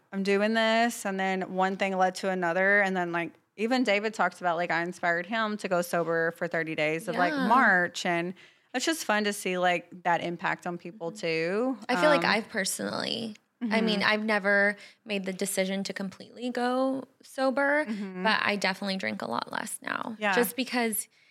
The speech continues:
Speaker 2: it does
Speaker 1: You feel better.
Speaker 2: cloud you, and
Speaker 1: It
Speaker 2: it
Speaker 1: does.
Speaker 2: does. I'm a very, I want to be productive on the days that I'm working,
Speaker 1: Mm-hmm.
Speaker 2: and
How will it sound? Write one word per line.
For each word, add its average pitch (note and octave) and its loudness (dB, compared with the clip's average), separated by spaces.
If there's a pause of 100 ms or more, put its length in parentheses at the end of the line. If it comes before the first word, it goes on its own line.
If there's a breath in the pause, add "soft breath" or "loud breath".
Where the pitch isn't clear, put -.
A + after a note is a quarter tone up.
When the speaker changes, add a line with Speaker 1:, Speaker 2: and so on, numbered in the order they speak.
(160 soft breath)
Speaker 2:
it A#3+ -2
does A#3+ 2
Speaker 1:
You B3 0
feel B3+ 4
better. F3+ 2
Speaker 2:
cloud F#3+ 2
you, A2+ 0
and G#3+ 0
Speaker 1:
It G3+ 4
Speaker 2:
it - 6
Speaker 1:
does. F#3 4
Speaker 2:
does. G#3+ 2
I'm A3 2
a A#3+ 2
very, G3+ 2
I G3 0 (140)
want F#3 -4
to A3 -2
be G#3+ -2
productive A#3 -2
on A#3+ -4
the A#3 -6
days B3 0
that A#3+ 0
I'm A#3+ 0
working, B3+ 0
Speaker 1:
Mm-hmm. - -6
Speaker 2:
and F3+ -2